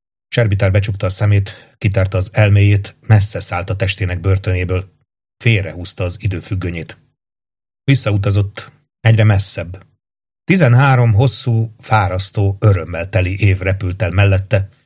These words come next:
és ismét látta a karavánt, amivel az apáthoz vitték. A tíz lovas élén az óriás termetű, vörös szakállas Drada lovagol, Segril ifjú ura, csataviselt férfi, könyörtelen ellenség, de igaz barát.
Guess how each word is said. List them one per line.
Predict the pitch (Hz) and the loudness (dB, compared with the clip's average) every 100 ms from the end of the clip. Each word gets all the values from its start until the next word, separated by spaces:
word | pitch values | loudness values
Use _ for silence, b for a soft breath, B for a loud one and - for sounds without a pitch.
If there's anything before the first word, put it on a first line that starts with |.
| _ | _
és | - 123 113 - - | -2 0 0 -4 -4
ismét | 131 117 101 | -2 0 2
látta | 113 110 | 0 0
a | 101 | -2
karavánt, | 98 110 101 110 101 | 0 2 2 2 2
amivel | 101 98 | 2 2
az | 98 95 | 2 0
apáthoz | 92 85 - 92 | -2 -6 -4 -6
vitték. | 90 95 92 95 - _ _ _ _ _ _ | -6 -6 -6 -6 -10 _ _ _ _ _ _
A | 127 | 0
tíz | 117 165 123 | 2 2 2
lovas | 135 113 - | 2 2 2
élén | 120 123 117 117 101 - | 2 4 4 2 0 0
az | 107 | 0
óriás | 123 104 95 - | 2 2 0 0
termetű, | 113 107 98 98 104 101 | 0 2 0 0 -2 2
vörös | 104 101 95 - | 2 2 0 -8
szakállas | - 110 98 95 98 95 - | -6 -6 -2 0 0 -2 -6
Drada | 101 95 98 95 | -2 2 2 2
lovagol, | 87 87 95 98 101 98 - _ | -2 -2 0 2 2 0 -8 _
Segril | - - 98 98 98 95 | -8 -2 0 2 2 2
ifjú | 95 - 90 | -2 -4 -4
ura, | 95 104 95 98 b b _ _ | 0 2 2 -2 b b _ _
csataviselt | - 107 98 85 - 87 80 | -4 -4 -4 -6 -8 -8 -8
férfi, | - 101 92 98 98 _ _ - | -2 0 0 -6 -8 _ _ 0
könyörtelen | 110 104 98 95 104 101 | 2 4 2 2 0 2
ellenség, | 104 101 101 98 101 98 - _ | 2 2 2 0 -2 -4 -8 _
de | 104 | 0
igaz | 92 85 78 | 0 -2 -6
barát. | 85 85 87 - | -6 -8 -8 -14